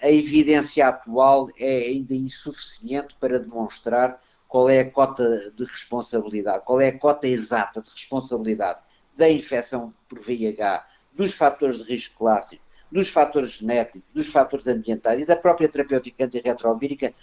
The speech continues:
no desenvolvimento, no desenvolvimento desta, desta, desta, desta síndrome metabólica, embora nós sejamos tentados a especular e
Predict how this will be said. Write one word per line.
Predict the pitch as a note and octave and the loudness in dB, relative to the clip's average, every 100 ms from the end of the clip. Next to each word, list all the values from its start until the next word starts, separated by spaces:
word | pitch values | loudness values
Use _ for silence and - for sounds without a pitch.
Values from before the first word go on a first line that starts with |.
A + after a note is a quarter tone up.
| _ - | _ -4
no | D3+ E3+ | 4 4
desenvolvimento, | B2 D3 D#3+ C#3+ D3 B2+ B2 A#2+ C#3 D3+ - C3 - _ _ _ | 4 2 2 4 4 4 0 -4 -4 -4 -6 -16 -16 _ _ _
no | B2+ | -6
desenvolvimento | C3 C#3 C#3 C3 C3 C3 B2+ C#3 A#2 A#2 | -4 0 2 4 4 2 0 -2 -4 -4
desta, | C3 - B2+ G#2+ | -4 -2 -6 -6
desta, | B2 A#2 - G#2 | -6 -8 -8 -8
desta, | A2+ A2 G#2 | -8 -8 -10
desta | G#2+ B2 B2+ | -8 -6 -6
síndrome | B2 C#3+ B2 A2 A2+ | -6 -6 -6 -6 -8
metabólica, | - A2 B2 C3+ C#3 C3+ - _ - | -4 0 2 2 0 -6 -10 _ -4
embora | C3 C3 C#3 C3+ | 0 4 4 4
nós | B2+ B2+ - | 0 -4 -4
sejamos | - B2+ A#2+ A#2 | -8 -6 -6 -8
tentados | C3 A#2+ - B2 A#2+ - _ _ _ | -8 -8 -4 -2 -2 -6 _ _ _
a | G#2+ | -10
especular | A2+ - B2+ - G#2+ A2+ B2+ B2+ A2+ | -8 -4 -4 -4 -6 0 2 2 -2
e | A2 | -6